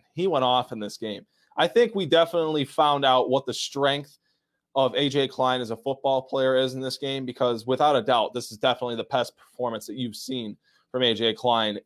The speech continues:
in a Bills uniform. You know, the, the bar wasn't really high going into the game, but this guy was an animal. He was moving forward. He was, he was, you know, executing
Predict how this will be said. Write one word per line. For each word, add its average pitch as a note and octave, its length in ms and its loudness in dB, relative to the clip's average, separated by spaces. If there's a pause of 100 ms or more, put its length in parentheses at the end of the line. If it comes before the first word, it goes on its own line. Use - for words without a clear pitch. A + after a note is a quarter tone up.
in A#2+ 100 -2
a G#2+ 60 0
Bills A2+ 340 0
uniform. G#2+ 640 -8
You A2 60 -8
know, G#2 200 -4
the, G#2 320 -6
the A2+ 120 -4
bar C#3 280 4
wasn't A#2 260 2
really A2 220 2
high C3 240 4
going A2 320 -2
into A2 140 -4
the - 80 -12
game, B2+ 420 0 (540)
but A2+ 320 2
this C#3 160 -4
guy D3 200 4
was A#2+ 140 0
an A2 80 -4
animal. B2 460 -2 (100)
He - 140 -4
was E3+ 120 -6
moving C3+ 360 -6
forward. C3 640 2 (280)
He C3+ 160 2
was, A#2+ 360 0
he B2+ 180 -4
was, A2+ 440 -6 (380)
you B2+ 120 -6
know, G2+ 220 -2 (100)
executing B2+ 720 -2